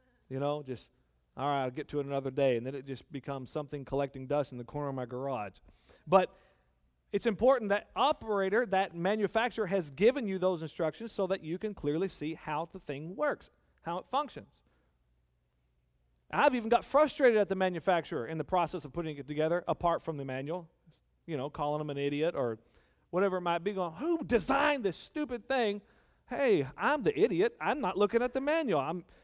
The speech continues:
but see, here's the thing. God has given us this instruction, man, this word of God, this revealed knowledge to us because he knows how we function. Thank God he knows and he showed us how we work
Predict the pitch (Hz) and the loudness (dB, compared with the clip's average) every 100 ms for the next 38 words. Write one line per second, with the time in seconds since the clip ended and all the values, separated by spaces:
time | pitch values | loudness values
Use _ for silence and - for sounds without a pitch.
0 | _ _ _ _ _ _ - 214 - - | _ _ _ _ _ _ -2 2 2 0
1 | 233 285 254 233 311 277 107 - - 165 | -2 0 -2 -4 -4 -4 -6 -12 -4 2
2 | 277 277 185 180 277 262 220 - 220 - | 2 2 0 -2 -2 0 -2 -2 -4 -4
3 | - _ - 196 - 311 - 196 160 180 | -14 _ -6 -4 0 0 0 -2 -2 0
4 | 208 - 175 214 277 220 185 156 156 247 | -2 -2 0 0 0 -2 -2 -2 -4 -8
5 | - _ - 165 180 190 147 240 285 262 | -16 _ -10 -6 0 0 2 2 2 0
6 | 302 269 170 - 135 131 175 180 185 175 | 2 0 -2 -6 -4 -2 -4 -2 0 0
7 | 202 202 240 269 254 277 247 185 180 202 | 0 4 4 2 -2 -2 -4 -4 -4 -8
8 | 180 220 247 185 202 233 240 - - 226 | -6 -4 -4 0 2 2 -2 -10 -10 -6
9 | 277 220 208 220 196 185 175 - - 285 | 0 4 6 4 2 -4 -4 -4 4 6
10 | 226 175 - - 226 214 185 196 269 214 | 6 4 0 -4 0 2 2 4 6 6